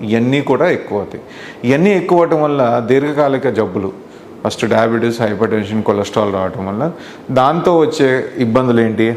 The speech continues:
హార్ట్ అటాక్లు, బ్రెయిన్ స్ట్రోక్లు, కిడ్నీ ఫెయిల్యూర్స్, బ్లైండ్‌నెస్, న్యూరోపతి, ఇవన్నీ వచ్చే అవకాశాలు ఉంటాయి.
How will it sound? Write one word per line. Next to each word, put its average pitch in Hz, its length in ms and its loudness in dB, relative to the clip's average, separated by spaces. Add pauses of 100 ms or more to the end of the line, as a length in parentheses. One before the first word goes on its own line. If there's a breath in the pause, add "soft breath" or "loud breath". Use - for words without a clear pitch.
హార్ట్ 110 200 2
అటాక్లు, 104 460 -2 (840)
బ్రెయిన్ 120 280 2
స్ట్రోక్లు, 110 440 0
కిడ్నీ 113 380 0
ఫెయిల్యూర్స్, 104 460 0
బ్లైండ్‌నెస్, 110 800 0 (460 loud breath)
న్యూరోపతి, 127 520 2
ఇవన్నీ 120 400 2
వచ్చే 110 280 -2
అవకాశాలు 98 460 -4
ఉంటాయి. 92 300 -4